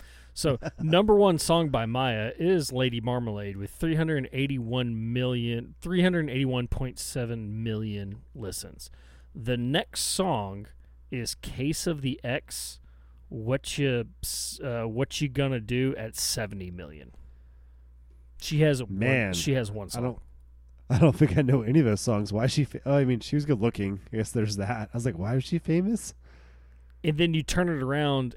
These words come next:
Speaker 1: and, uh, Lady Marmalade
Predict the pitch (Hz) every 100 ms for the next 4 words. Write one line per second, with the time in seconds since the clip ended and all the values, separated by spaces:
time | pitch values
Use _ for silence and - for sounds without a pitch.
0 | - 135 127 120 110 - - - - -
1 | - - 123 113 113 127 139 139 123 131
2 | 143 147 156 156 151